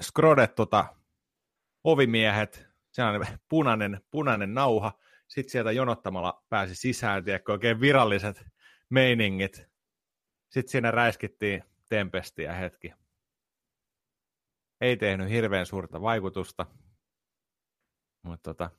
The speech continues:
mulla oli jossain vaiheessa Jaguari. Mä itse asiassa tossa jokin aikaa sitten myin. Mulla oli Jaguaria varmaan kolme peliä.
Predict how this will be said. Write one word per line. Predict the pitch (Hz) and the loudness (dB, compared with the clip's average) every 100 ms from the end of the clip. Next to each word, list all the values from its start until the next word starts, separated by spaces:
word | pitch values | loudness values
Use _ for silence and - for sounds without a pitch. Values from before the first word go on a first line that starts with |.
| _ - | _ -6
mulla | 156 165 | 0 2
oli | 165 | 4
jossain | 156 - 131 | 2 2 2
vaiheessa | 110 101 | 2 2
Jaguari. | 117 107 98 87 | 0 2 0 0
Mä | 98 104 | 0 -2
itse | - | -2
asiassa | 104 _ - _ _ _ _ _ - | -8 _ -20 _ _ _ _ _ -8
tossa | 110 120 | -2 0
jokin | 110 110 | 2 2
aikaa | 98 90 | 2 0
sitten | - 104 | -2 -6
myin. | 104 104 98 87 _ _ _ _ - | -2 -2 -2 -6 _ _ _ _ -6
Mulla | 101 | -2
oli | 101 | 2
Jaguaria | 104 101 104 92 92 90 | 2 2 2 2 2 0
varmaan | 92 92 90 | 0 -2 -2
kolme | 95 92 90 | 0 0 0
peliä. | - 82 85 | -4 -4 -4